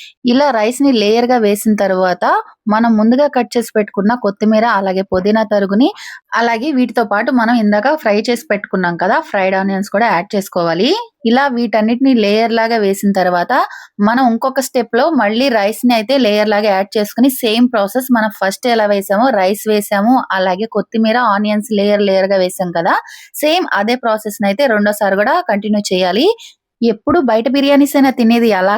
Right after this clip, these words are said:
కాకోకుండా ఒక్కసారి మీ చేతులతో ఇంట్లోనే ఇలా మీ ఫ్యామిలీ మెంబర్స్ కోసం బిర్యానీ ప్రిపేర్ చేస్తే ఆ హ్యాపీనెస్ ఏ వేరు కదా. ఇక ఇప్పుడు రైస్ మొత్తం వేసేసాం కదా, దీని మీద ఇప్పుడు లాస్ట్ and ఫైనల్ గా కొంచెం ఫుడ్ కలర్, అలాగే కొద్దిగా నెయ్యి కూడా వేసుకుని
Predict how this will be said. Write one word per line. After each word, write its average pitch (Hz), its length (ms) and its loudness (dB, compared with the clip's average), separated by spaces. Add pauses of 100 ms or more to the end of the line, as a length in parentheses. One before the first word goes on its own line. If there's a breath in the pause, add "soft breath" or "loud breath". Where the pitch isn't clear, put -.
కాకోకుండా 233 640 0
ఒక్కసారి 220 540 -2
మీ 214 80 2 (120)
చేతులతో 220 400 0 (120)
ఇంట్లోనే 226 460 0
ఇలా 208 200 2
మీ 185 160 -2
ఫ్యామిలీ 202 360 0
మెంబర్స్ 214 380 0
కోసం 208 320 -2
బిర్యానీ 196 400 0
ప్రిపేర్ 202 340 -4
చేస్తే 208 300 -2 (280 loud breath)
ఆ 262 40 0 (120)
హ్యాపీనెస్ 294 520 -2
ఏ 262 80 2
వేరు 220 240 0
కదా. 226 160 2 (480 soft breath)
ఇక 320 100 -2 (140)
ఇప్పుడు 311 180 0 (100)
రైస్ 262 300 -2
మొత్తం 302 180 0 (120)
వేసేసాం 254 360 0 (120)
కదా, 233 120 2 (120)
దీని 240 180 2
మీద 277 180 2
ఇప్పుడు 254 160 0 (120)
లాస్ట్ 220 280 -2
and 262 140 2
ఫైనల్ 220 380 0
గా 262 60 -2 (100)
కొంచెం 247 340 2
ఫుడ్ 226 260 0
కలర్, 254 260 2 (340 loud breath)
అలాగే 254 220 -2 (100)
కొద్దిగా 240 320 2
నెయ్యి 233 200 2
కూడా 269 140 2 (100)
వేసుకుని 233 380 0